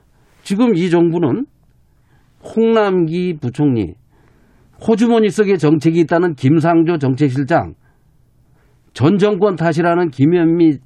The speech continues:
장관, 이 삼두마차는 그 사람들 얼굴만 봐도 집값이 오를 것 같아.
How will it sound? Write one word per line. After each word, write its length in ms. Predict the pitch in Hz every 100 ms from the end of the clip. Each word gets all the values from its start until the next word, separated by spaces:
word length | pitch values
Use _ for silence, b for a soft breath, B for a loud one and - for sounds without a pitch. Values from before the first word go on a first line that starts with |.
| _
장관, 460 | 135 160 170 120 - _ _ _ _ -
이 400 | 175 240 247 247
삼두마차는 1200 | 220 - 233 233 220 220 208 170 - 170 214 113 - _ _ _ _ _ _ _ _ _ _ _ _ -
그 80 | 151
사람들 320 | 220 220 226
얼굴만 540 | 143 156 202 202 196
봐도 220 | 160 156 156
집값이 300 | 131 156 135
오를 180 | 127 123
것 100 | 110
같아. 260 | 98 92